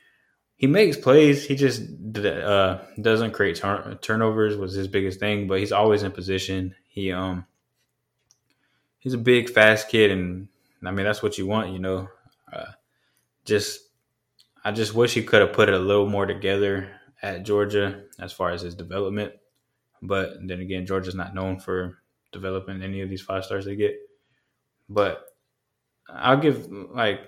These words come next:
out of a scale of one to ten, originally I was giving it, like, I'd probably give it, like, a six.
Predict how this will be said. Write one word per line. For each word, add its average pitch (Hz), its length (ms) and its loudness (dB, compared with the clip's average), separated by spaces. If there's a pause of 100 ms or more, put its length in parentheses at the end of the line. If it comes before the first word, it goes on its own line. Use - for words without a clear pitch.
(1000)
out 98 120 -2
of 95 140 -6
a 92 40 -10
scale 98 400 2
of 92 60 -6
one 98 160 -2
to 95 80 -4
ten, 95 480 -4 (800)
originally 113 440 4
I 98 80 4
was 98 120 0 (580)
giving 95 220 -4
it, 87 120 -10
like, 85 500 -16 (1120)
I'd 101 160 -4
probably 90 260 0
give 92 120 -6
it, 87 60 -12
like, 90 140 -16
a - 60 -20
six. - 580 -4